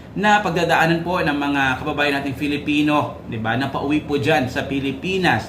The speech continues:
Ito po ay effective or magsisimula April one, twenty twenty-four. Kaya makinig po kayong mabuti. Sino po ang apektado nito? Ulitin po natin lahat po ng international Filipino passengers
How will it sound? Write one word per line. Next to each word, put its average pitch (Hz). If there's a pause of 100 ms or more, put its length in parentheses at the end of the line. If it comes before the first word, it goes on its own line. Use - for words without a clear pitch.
Ito 196
po 214
ay 160
effective 156 (480)
or 185
magsisimula 185
April 175
one, 165
twenty 175
twenty-four. 147
Kaya 143
makinig 135
po 123
kayong 123
mabuti. 107 (320)
Sino 170
po 185
ang 165
apektado 165
nito? 185
Ulitin 170
po 170
natin 185
lahat 175
po 202
ng 202 (340)
international 190
Filipino 180
passengers 156